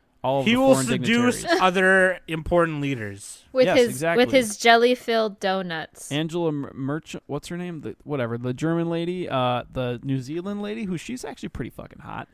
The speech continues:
Speaker 1: And then you got, you know, some
Speaker 2: Damn,
Speaker 1: Norwegian
Speaker 2: dude.
Speaker 1: ones up
Speaker 3: <laughs> Oh my
Speaker 1: there.
Speaker 3: God.
Speaker 1: They're pretty hot, you know, 'cause they're not, like, seventy. So there you go. Um, anyway.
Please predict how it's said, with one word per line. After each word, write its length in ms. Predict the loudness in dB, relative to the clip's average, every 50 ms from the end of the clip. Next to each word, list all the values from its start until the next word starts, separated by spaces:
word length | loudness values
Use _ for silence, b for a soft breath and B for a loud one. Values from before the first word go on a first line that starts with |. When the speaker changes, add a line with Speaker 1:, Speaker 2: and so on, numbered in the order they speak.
| b b b b b
Speaker 1:
And 120 | -8 -4
then 160 | -2 -2 -2 -2
you 100 | -2 0
got, 320 | 2 2 2 2 0 -2
you 80 | -4 -4
know, 160 | -2 -2 -2
some 140 | -4 -2 -2
Speaker 2:
Damn, 180 | 0 0 0 0
Speaker 1:
Norwegian 340 | 0 -2 -2 -2 -2 0
Speaker 2:
dude. 120 | 0 0 0
Speaker 1:
ones 220 | 0 -2 -4 -2 -4
up 100 | -4 -2
Speaker 3:
<laughs> 0 |
Oh 20 |
my 80 | -2 -2
Speaker 1:
there. 220 | -2 -2 -2 -4
Speaker 3:
God. 400 | -4 -6 -10 -10 -10 -10 -8 -8
Speaker 1:
They're 80 | -8 -6
pretty 220 | -6 -6 -8 -6
hot, 260 | -6 -6 -6 -6 -8 b b b b b b b b b b b _ -10
you 80 | -10 -8
know, 60 | -8
'cause 120 | -10 -8
they're 80 | -6 -4
not, 160 | -4 -4 -4
like, 140 | -6 -10 -10
seventy. 460 | -10 -8 -8 -8 -8 -8 -8 -10 -10
So 340 | -10 -10 -10 -8 -8 -8 -10 -12
there 220 | -14 -12 -10 -10
you 60 | -8 -6
go. 340 | -4 -4 -4 -6 -8 -12 -10 -6
Um, 220 | -4 -4 -4 -4
anyway. 460 | -4 -2 0 0 2 2 0 0 -2